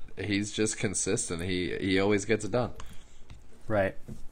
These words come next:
Speaker 2: One thing I do wanna say, though, is, uh, all this M V P talk surrounding him seems like a little much. Like, people are,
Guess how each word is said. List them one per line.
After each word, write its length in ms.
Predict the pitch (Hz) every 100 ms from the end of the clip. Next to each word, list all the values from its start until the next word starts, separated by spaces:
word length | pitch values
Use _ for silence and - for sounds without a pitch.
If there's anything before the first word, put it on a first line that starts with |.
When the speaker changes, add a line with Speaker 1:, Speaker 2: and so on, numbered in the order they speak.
| - - - - - -
Speaker 2:
One 240 | 123 156 175
thing 160 | 196
I 60 | 135
do 140 | 117
wanna 180 | 113 90
say, 200 | - 90
though, 200 | 92 92
is, 200 | 92 90
uh, 280 | 90 90 87 - - - - - - - - - -
all 100 | 135
this 140 | 139
M 140 | 120
V 100 | 120
P 240 | 104 117 110
talk 340 | 101 92 -
surrounding 440 | - 107 98 98 95
him 280 | 95 92 95
seems 340 | - 107 101
like 140 | 98 95
a 80 | 90
little 200 | 92 90
much. 340 | 87 - -
Like, 140 | 98 -
people 240 | - 107
are, 260 | 104 95